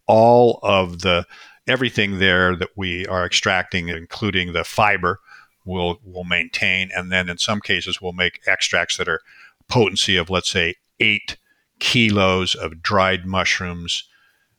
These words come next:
down into one kilo of mushroom extract powder. And of course, we have to filter all the fiber out to create that one kilo. So we will make those two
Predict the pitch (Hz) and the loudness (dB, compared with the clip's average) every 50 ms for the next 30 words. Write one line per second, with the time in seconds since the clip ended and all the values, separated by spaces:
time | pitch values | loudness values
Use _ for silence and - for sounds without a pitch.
0 | _ _ - 92 87 87 87 85 80 78 - 90 82 82 87 90 95 110 117 113 | _ _ 0 0 0 2 0 -2 -4 -4 -6 -8 -8 -8 -6 0 2 4 4 4
1 | 110 104 98 - - - 98 92 90 90 87 85 85 85 85 90 - _ - 90 | 4 0 0 -2 0 2 2 2 2 2 2 2 2 0 -2 -4 -6 _ -2 0
2 | 87 85 82 80 - - _ _ _ _ _ _ _ _ _ _ _ _ - 92 | 2 2 0 -2 -4 -12 _ _ _ _ _ _ _ _ _ _ _ _ -12 -2
3 | 90 95 95 - - - 92 87 87 92 - 95 95 - - - 95 85 85 - | 0 0 2 2 0 0 -2 -4 -6 -8 -6 -6 -2 -2 -2 0 0 0 -2 -2
4 | _ _ - - - 120 110 110 98 82 85 80 78 82 - _ - - _ _ | _ _ 0 2 4 4 2 2 2 0 0 -4 -4 -6 -10 _ -20 -20 _ _
5 | _ - 98 90 - - - 101 95 - 104 95 85 101 92 85 - 87 - - | _ -6 -6 -6 -6 -4 -4 -2 -2 -2 -2 -2 0 0 -2 0 -2 -6 -8 -8
6 | - - - 120 120 - - 85 85 82 85 85 82 82 78 - - 110 101 98 | -6 -2 0 0 0 0 -4 -6 -4 -4 -2 -4 -4 -4 -8 -4 0 0 2 2
7 | 90 85 80 78 80 80 82 80 - - _ - - - 87 82 82 80 80 - | 0 0 0 2 2 2 2 0 -2 -6 _ -10 -8 -8 -8 -8 -10 -12 -14 -16
8 | _ _ - - - 95 92 92 92 87 - - 82 78 80 87 85 80 78 80 | _ _ -14 -6 -2 0 0 0 0 -2 -2 -2 -2 -2 -2 -4 -6 -6 -8 -8
9 | - - - 90 85 82 82 80 80 - - 98 90 - - - - - - - | -12 -8 -6 -6 -6 -6 -6 -6 -4 -4 -2 -2 -4 -6 -8 -18 -20 -20 -20 -12
10 | _ 101 104 107 101 90 90 90 92 87 85 - - - _ _ - _ _ _ | _ 2 2 4 4 2 2 2 0 0 0 -4 -10 -20 _ _ -20 _ _ _
11 | _ _ _ _ - 95 90 _ _ - 101 95 92 92 90 - - _ - - | _ _ _ _ -20 -20 -20 _ _ 2 2 4 4 2 0 -2 -2 _ -4 -2
12 | - 131 110 104 95 | 0 2 2 2 0